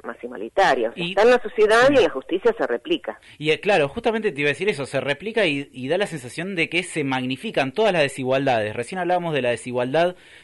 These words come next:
Speaker 2: de género, pero también da la sensación de que en Argentina hay una justicia para ricos y una justicia para pobres.
Speaker 1: Ah, eso absolutamente. Eh, tengo treinta años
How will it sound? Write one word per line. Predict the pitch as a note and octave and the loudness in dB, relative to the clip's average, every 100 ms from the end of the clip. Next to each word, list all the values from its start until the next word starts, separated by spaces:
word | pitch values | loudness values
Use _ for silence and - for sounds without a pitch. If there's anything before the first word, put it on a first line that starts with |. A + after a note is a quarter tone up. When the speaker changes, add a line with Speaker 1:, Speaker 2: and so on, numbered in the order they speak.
| - | -4
Speaker 2:
de | C3+ | -2
género, | - F#3+ G3+ G#3+ G#3 | 0 2 4 4 4
pero | C#3+ | 0
también | B2 A#2+ B2 F3 F3+ | 0 0 2 0 2
da | D3+ | 4
la | E3 D3+ | 4 2
sensación | C#3 C3 A#2+ C#3+ D#3+ G3 D#3+ | -2 -4 -4 -2 -2 -2 -4
de | A#2 A2+ | -2 -2
que | B2 A#2 | -2 -2
en | A#2+ | -2
Argentina | A#2 B2 A#2 E3+ | -4 -6 -6 -2
hay | C#3+ | 0
una | A#2+ A#2 | 0 -4
justicia | - A2 C#3+ - A#2+ | -6 -12 -8 -4 -2
para | A2 | -2
ricos | G#2 D#3+ D#3 - | -2 -6 -8 -8
y | |
una | A2+ | -10
justicia | G#2 G#2 A2 G#2 | -12 -16 -10 -6
para | G2 F#2+ | -6 -6
pobres. | D3+ D3 F#2+ F2 - _ _ - | 0 0 0 -8 -12 _ _ 0
Speaker 1:
Ah, | G#3+ - | 0 2
eso | D3+ F#3 | 0 2
absolutamente. | F3 D#3+ C#3 B2 A#2 D#3 C#3+ C3 - A2 _ - - - - _ | 0 0 -2 -4 -6 -4 -6 -8 -12 -12 _ -20 -20 -20 -20 _
Eh, | - C#3 B2+ A#2 G2+ - F2 D2+ - D#2 - - G2+ F#2+ _ _ _ - _ | -8 -4 -4 -6 -10 -12 -14 -16 -16 -16 -16 -16 -16 -18 _ _ _ -20 _
tengo | C3+ C#3 | -6 -6
treinta | B2+ D3 D3+ D3 D3+ | -4 -4 -4 -2 0
años | D#3 E3+ F3 | 0 0 0